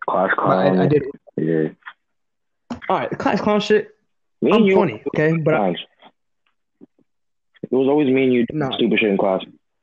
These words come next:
Speaker 1: especially in reading.
Speaker 2: The teachers were stupid for putting us in classes. I'm, I'm sorry. The, the, the fucking school is stupid. And they kept, they kept us in, um, classes together too.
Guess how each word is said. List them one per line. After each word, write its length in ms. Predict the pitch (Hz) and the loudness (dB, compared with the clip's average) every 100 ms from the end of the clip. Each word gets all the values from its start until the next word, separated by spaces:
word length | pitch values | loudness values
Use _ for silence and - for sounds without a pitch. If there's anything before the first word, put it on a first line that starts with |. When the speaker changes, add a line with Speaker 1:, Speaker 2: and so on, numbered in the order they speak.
| _ _ _ _ - - _ _ 107 | _ _ _ _ -20 -20 _ _ -6
Speaker 1:
especially 380 | - 110 139 | -2 -2 0
in 100 | 113 | 2
reading. 300 | 87 95 82 - _ _ _ _ - _ - _ _ _ - - - | 2 0 -2 -6 _ _ _ _ -20 _ -20 _ _ _ -20 -8 -4
Speaker 2:
The 80 | 151 | 0
teachers 340 | 240 240 233 | 0 2 2
were 80 | 151 | 2
stupid 400 | - 180 165 143 | 2 0 0 -2
for 60 | |
putting 260 | 131 156 135 | -2 -4 -4
us 180 | 131 - | -6 -4
in 60 | |
classes. 580 | 120 123 120 - - - _ | -4 -4 -6 -8 -18 -20 _
I'm, 120 | 143 143 | 0 2
I'm 100 | 170 | 0
sorry. 340 | 170 160 131 123 | 0 0 0 0
The, 120 | 147 | -2
the, 580 | 160 160 - - - 143 | 0 -2 -4 -12 -12 -8
the 60 | 151 | -4
fucking 320 | 185 180 170 - - _ _ - | -4 0 0 -2 -20 _ _ -18
school 440 | - - 190 180 | -8 2 4 6
is 120 | 156 | 4
stupid. 520 | - - 180 139 - - _ _ _ _ _ _ _ _ - - _ _ _ _ _ _ _ _ _ _ _ _ - | -2 -2 -2 0 -4 -6 _ _ _ _ _ _ _ _ -18 -18 _ _ _ _ _ _ _ _ _ _ _ _ -2
And 100 | 165 | 0
they 80 | 170 | 2
kept, 300 | 170 202 - | 0 -4 -2
they 100 | 165 | -4
kept 320 | 185 202 - | -2 -4 -2
us 340 | 139 135 - - _ _ _ - _ | -4 -4 -10 -14 _ _ _ -20 _
in, 200 | 156 151 | 0 2
um, 200 | 147 139 | 2 0
classes 360 | 120 165 160 151 | -2 -4 -4 -4
together 300 | 143 143 139 | -2 0 0
too. 400 | - 156 127 | 2 2 2